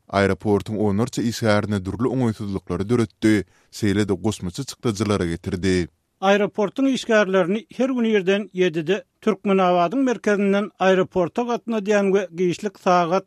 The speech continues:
Speaker 2: ýigrimi de ýygyny şäher alyp gaýdýan awtobus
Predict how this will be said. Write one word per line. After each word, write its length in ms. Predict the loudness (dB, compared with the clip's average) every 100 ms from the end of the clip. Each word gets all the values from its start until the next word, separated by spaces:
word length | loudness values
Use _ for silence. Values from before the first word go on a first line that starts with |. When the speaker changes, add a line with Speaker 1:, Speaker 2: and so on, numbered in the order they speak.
| -2
Speaker 2:
ýigrimi 380 | 0 2 2 -2
de 120 | -4 0
ýygyny 400 | 0 2 0 0 _ _
şäher 360 | -4 0 2 0
alyp 160 | -2 -4 -2
gaýdýan 400 | -2 0 -2 0
awtobus 580 | -2 -2 -2 -2 -2 -4